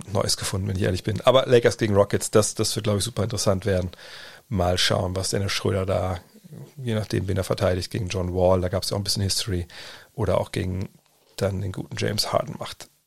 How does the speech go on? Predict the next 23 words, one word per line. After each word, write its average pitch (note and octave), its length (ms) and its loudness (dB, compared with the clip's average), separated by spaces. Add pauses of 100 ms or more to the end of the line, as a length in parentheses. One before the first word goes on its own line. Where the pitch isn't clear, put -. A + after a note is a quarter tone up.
(100)
Also G#2 160 4
da G#2+ 260 8
wirklich - 380 -10
jetzt - 200 -4
eine A2+ 80 4
Menge A#2 220 6
geboten. G2+ 600 0 (480)
Waren, D3 140 6
glaub C#3 100 8
ich, - 80 -4
nur G2+ 100 2
sechs F#2 240 2
Spiele - 280 -6
im A2 100 -6
Endeffekt. - 320 -4
Waren G3+ 120 6
nur B2 80 6
sechs, - 320 -2
egal. - 300 2 (380)
Sechs - 360 2
Topspiele - 460 -4
bis F#2 300 -2
Montag. G2+ 420 0